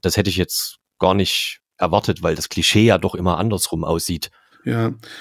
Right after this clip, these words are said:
Speaker 2: ähm, also ganz sicher bin, ganz sicher, äh, also ich weiß es nicht, ich weiß es nicht sicher. Ähm, ich würde davon ausgehen, dass es nicht so war. Ich hab auch nochmal geguckt, Bundestagswahlergebnis,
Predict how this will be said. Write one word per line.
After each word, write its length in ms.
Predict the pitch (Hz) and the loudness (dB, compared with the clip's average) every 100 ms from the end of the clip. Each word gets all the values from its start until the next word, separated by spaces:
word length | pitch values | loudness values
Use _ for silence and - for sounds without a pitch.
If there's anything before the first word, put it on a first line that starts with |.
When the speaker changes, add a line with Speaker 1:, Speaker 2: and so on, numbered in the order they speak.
| - - | -8 2
Speaker 2:
ähm, 220 | 120 127 | 4 4
also 180 | 127 131 | 4 4
ganz 160 | 143 | 4
sicher 160 | 170 180 | 4 2
bin, 260 | 165 170 - | 2 0 0
ganz 200 | 143 165 | 0 2
sicher, 220 | 160 - | -2 -2
äh, 240 | - 135 - | -2 0 2
also 100 | 143 | 2
ich 120 | 135 | 4
weiß 160 | 139 165 | 2 2
es 140 | - | 0
nicht, 280 | 165 196 - | 0 -2 -6
ich 100 | 147 | -4
weiß 140 | 135 147 | -2 -2
es 120 | - | -2
nicht 140 | 156 | -4
sicher. 380 | - 170 185 202 - - - - - | -2 -2 -2 -4 -12 -20 -20 -4 0
Ähm, 140 | 131 | 2
ich 160 | 123 143 | 2 4
würde 200 | 160 170 | 6 6
davon 240 | 160 143 | 4 2
ausgehen, 320 | 143 - 160 | 2 2 2
dass 120 | 143 | 2
es 140 | 139 147 | 0 0
nicht 160 | 151 | 0
so 180 | - 190 | 0 0
war. 380 | 175 185 208 - - | 0 -2 -2 -4 -4
Ich 140 | 139 | -2
hab 100 | - | -2
auch 80 | 156 | 0
nochmal 200 | 160 156 | 2 2
geguckt, 280 | 143 165 - | 2 -2 0
Bundestagswahlergebnis, 1300 | 160 170 170 160 - 156 156 147 160 170 156 156 | -2 -2 -4 -4 -2 0 2 2 0 2 2 2